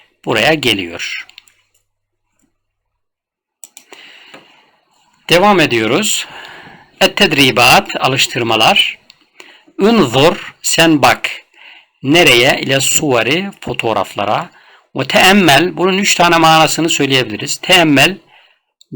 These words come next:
düşün, incele, tahmin et.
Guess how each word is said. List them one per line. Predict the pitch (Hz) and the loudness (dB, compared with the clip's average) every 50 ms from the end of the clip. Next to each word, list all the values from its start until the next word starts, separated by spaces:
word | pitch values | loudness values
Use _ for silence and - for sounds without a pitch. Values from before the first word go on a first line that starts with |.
| 120 | -8
düşün, | 123 151 151 - - 151 143 170 196 208 - _ _ _ _ _ _ _ _ _ _ _ _ _ _ _ _ _ _ _ _ - | -6 -2 -2 0 0 0 -2 -2 -4 -8 -14 _ _ _ _ _ _ _ _ _ _ _ _ _ _ _ _ _ _ _ _ -6
incele, | 151 165 165 156 127 131 131 120 135 160 185 202 - _ _ _ _ _ _ _ | -4 -2 -2 0 0 -2 0 2 2 0 0 -2 -8 _ _ _ _ _ _ _
tahmin | - - 147 - - 135 135 127 110 | -10 -8 -8 -4 -2 -2 -2 -2 -2
et. | 95 85 - - - - - | -4 -4 -6 -10 -18 -20 -20